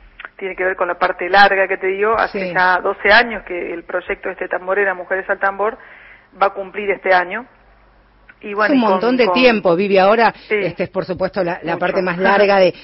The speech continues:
Speaker 2: de la historia, un recorrido, eh, profundo y súper, eh, interesante también. Esto, como decíamos, parte de, de tu transitar profesional, con muchísimo trabajo territorial, talleres, encuentros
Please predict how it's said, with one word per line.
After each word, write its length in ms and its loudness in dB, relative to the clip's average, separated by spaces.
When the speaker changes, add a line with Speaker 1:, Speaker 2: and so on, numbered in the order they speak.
Speaker 2:
de 80 -4
la 80 0
historia, 500 0
un 100 -2
recorrido, 720 0
eh, 380 -8
profundo 1040 2
y 120 -6
súper, 680 -2
eh, 300 -14
interesante 800 -2
también. 380 -2
Esto, 200 0
como 180 -4
decíamos, 440 -4
parte 320 -2
de, 260 -2
de 120 -6
tu 80 -4
transitar 480 -4
profesional, 720 -2
con 100 -4
muchísimo 420 -2
trabajo 380 -2
territorial, 720 -2
talleres, 560 -2
encuentros 640 -2